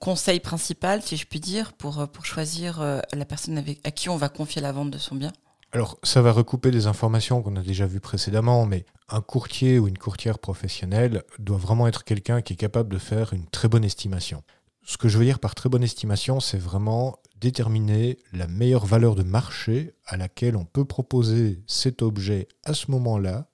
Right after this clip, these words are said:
Speaker 2: dans les conditions qui prévalent à cet endroit-là, pour pouvoir réussir la vente dans les meilleures conditions possibles.
Speaker 1: D'accord, mais comment, <laughs> je t'arrête parce que comment on sait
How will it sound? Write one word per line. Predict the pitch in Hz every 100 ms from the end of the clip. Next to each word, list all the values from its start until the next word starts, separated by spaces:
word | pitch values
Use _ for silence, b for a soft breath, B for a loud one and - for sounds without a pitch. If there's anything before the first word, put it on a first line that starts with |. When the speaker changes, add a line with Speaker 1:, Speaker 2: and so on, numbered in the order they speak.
| _
Speaker 2:
dans | 90 120
les | 101
conditions | - 156 151 143 - 131 123
qui | - 92
prévalent | - 107 113 95
à |
cet | 82 - 98
endroit-là, | 92 90 90 156 _ 104
pour | -
pouvoir | 120 135 127
réussir | 117 113 135
la | 107
vente | 92 107 131 117 -
dans | 95
les | 90
meilleures | 104 120
conditions | - 104 98 104
possibles. | 95 87 - 139 139 - 156
Speaker 1:
D'accord, | 156 156 135 120 -
mais | 143
comment, | - 180 185 180 151
<laughs> | 151 170 170 B B B 202 B
je | -
t'arrête | 151 208 - -
parce | 139 -
que | - 131 123 123 -
comment | 123 131 127
on |
sait | - 139 147